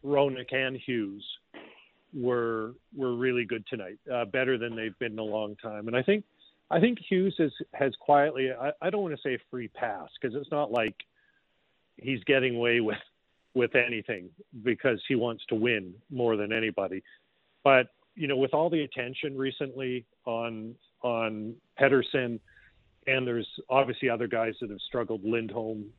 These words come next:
comes to mind. Uh, Mikheyev, you know, it feels like he's never gonna score another goal in the N H L right now. I think with all, a lot of the stuff going o-,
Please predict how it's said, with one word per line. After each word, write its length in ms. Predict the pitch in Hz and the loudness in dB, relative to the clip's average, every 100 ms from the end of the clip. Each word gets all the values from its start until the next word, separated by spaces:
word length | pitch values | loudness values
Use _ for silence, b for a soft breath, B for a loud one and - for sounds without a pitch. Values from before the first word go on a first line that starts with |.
| - - | -16 -4
comes 280 | 123 113 - | -2 -2 -4
to 80 | 117 | 0
mind. 480 | 113 110 107 107 - b b b b - | 2 2 2 -2 -8 b b b b -6
Uh, 160 | 110 | -4
Mikheyev, 840 | 107 104 - 139 135 127 123 117 98 - - | -2 -4 2 6 8 8 8 2 -2 -16 -6
you 100 | 139 | -4
know, 140 | 113 | -2
it 60 | 113 - | -4 0
feels 200 | 131 123 | 2 2
like 100 | 117 | 0
he's 160 | 113 98 | -4 -2
never 220 | 117 104 | -2 0
gonna 200 | 107 101 | -4 -4
score 260 | - 117 | -2 0
another 240 | 107 107 98 | 2 -2 -2
goal 400 | 101 127 104 82 - | 0 2 2 -4 -12
in 120 | 113 | -8
the 100 | 107 | -6
N 100 | 110 | -6
H 140 | 98 - | -2 4
L 120 | 123 | 6
right 220 | 113 107 | 6 2
now. 200 | 107 104 - B B B | -2 -4 -6 B B B
I 60 | 139 | 4
think 220 | 220 202 | 4 4
with 120 | 170 | 8
all, 160 | 156 151 | 8 8
a 40 | 131 | 4
lot 220 | 127 147 | 6 4
of 80 | 143 | 2
the 80 | - | -2
stuff 180 | 135 127 - | -4 -4 -6
going 280 | 117 117 | -8 -8
o-, 140 | 107 | -8